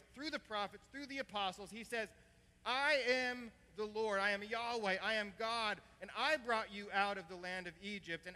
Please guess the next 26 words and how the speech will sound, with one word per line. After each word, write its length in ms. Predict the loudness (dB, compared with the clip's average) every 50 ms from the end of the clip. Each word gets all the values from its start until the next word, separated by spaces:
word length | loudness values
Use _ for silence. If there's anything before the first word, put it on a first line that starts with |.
| -2
out 220 | -2 0 0 -2 -4
of 100 | -6 -6
the 100 | -6 -6
house 320 | -4 -4 -4 -4 -6 -10
of 80 | -14 -18 -18 -16 -8
slavery. 540 | -2 2 4 4 4 4 0 -4 -4 -2 -2
And 160 | -2 -4 -4
because 400 | -4 -6 -6 -2 0 0 0 0 -2
of 100 | -6 -2
this, 200 | 0 0 0 2 2
I 100 | 0 0
need 280 | -2 -2 -2 -2 0 0
you 80 | 0
to 100 | 0 0
listen 400 | -2 0 0 -2 -2 -4 -8 -10
to 60 | -10 -6
what 140 | -4 -2
I'm 100 | -2 -2
about 300 | -2 -2 -2 -4 -4 -4
to 120 | -10 -14 -10
say. 140 | -8 -8 -8 -10 -14 -20 -20 -20 -20 -20 -20 -20 -20 -20 -20 -20 -20 -20 -20 -18 -14
Because 320 | -12 -2 4 4 4 4 4 2 4
I 140 | 4 4 4
brought 340 | 4 4 4 4 4 2
you 100 | -2 -4 -4
to 80 | -6